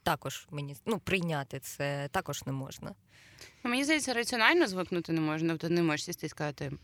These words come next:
Speaker 2: "Війна, ок, тепер я живу в війні, ок". Але просто це якісь захисні наші реакції, і мені здається, дуже, ну, якби природня штука, що ти реально звика-, ну, ми звикли до війни. Мені здається, ми всі звикли до війни. Ми звикли до масованих ракетних обстрілів,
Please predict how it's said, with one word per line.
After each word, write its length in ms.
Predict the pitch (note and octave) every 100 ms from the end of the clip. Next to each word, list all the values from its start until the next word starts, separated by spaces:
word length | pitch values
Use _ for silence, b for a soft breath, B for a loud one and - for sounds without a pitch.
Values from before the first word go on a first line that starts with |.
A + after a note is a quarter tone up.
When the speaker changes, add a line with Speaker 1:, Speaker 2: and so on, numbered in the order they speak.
| -
Speaker 2:
"Війна, 420 | F3+ F#3 D#3 C#3+ D3 -
ок, 280 | D3+ C#3 - - _ _ _
тепер 320 | - D3+ E3 D#3+
я 220 | D3 C#3
живу 220 | D3 C#3
в 40 | C3+
війні, 320 | C#3 B2+ - -
ок". 260 | C#3 - - _
Але 640 | - E3 D#3+ E3 E3 D#3+ D#3 B B B
просто 420 | - E3+ F#3 -
це 200 | F3 F3+
якісь 280 | E3 - F#3
захисні 360 | F3 F3+ - G#3
наші 260 | G#3 -
реакції, 680 | F3 F3+ G3+ - E3+ D3+ D3+
і 40 | D#3
мені 240 | D#3 D#3+
здається, 420 | D#3+ D3+ D#3 -
дуже, 600 | C#3+ D3+ D3 D3 C#3 C3+ C3+ C#3+ _ _ _ _ _ _ - B B B
ну, 80 | C4+
якби 180 | G3+ F3
природня 360 | F3 G#3 A#3
штука, 280 | F#3+ C#4 C#4
що 120 | G#3
ти 120 | F3+
реально 260 | A#3 C4 A#3
звика-, 340 | F#3 G#3 A#3+ A3+
ну, 100 | A3+
ми 160 | G3+
звикли 420 | A#3 G3+ A#3 - F3+
до 100 | E3
війни. 260 | D#3+ D3
Мені 200 | C#3+ D#3+
здається, 300 | D#3 D3+ -
ми 60 | D3+
всі 220 | - A#3
звикли 340 | C4 F3+ A3
до 100 | F#3+
війни. 260 | F3 E3 D3+
Ми 140 | D3
звикли 360 | D3+ E3 G#3 G3+
до 240 | E3 D#3+ B B B -
масованих 480 | F3+ B3 B3+ G#3+ F3+
ракетних 460 | E3+ D#3+ D#3+ E3+
обстрілів, 640 | C#4 C4 - A3+ G#3 G#3+